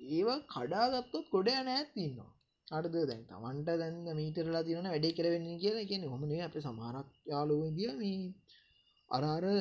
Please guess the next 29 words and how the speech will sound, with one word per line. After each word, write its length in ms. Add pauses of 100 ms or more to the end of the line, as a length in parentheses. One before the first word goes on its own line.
(120)
එක්සෑම් 540
එකට 200
තව 180
අවුරුදු 420
මෙච්චරයි, 560
මාස 360
මෙච්චරයි, 540
දින 260
මෙච්චරයි, 720 (680)
පැය 260
මෙච්චරයි, 560
විනාඩි 480
මෙච්චරයි, 340
තප්පර 380
මෙච්චරයි 500
කියලා 340
අර 80
අර 240
ආපස්සට 640
අර 140
බෝම්බ 280
එක 140
පුරන්න 360
ඔය 140
කවුන්ට් 360
වෙන්න 200
දාපු 280
යවුන් 220
ඉන්නවා. 280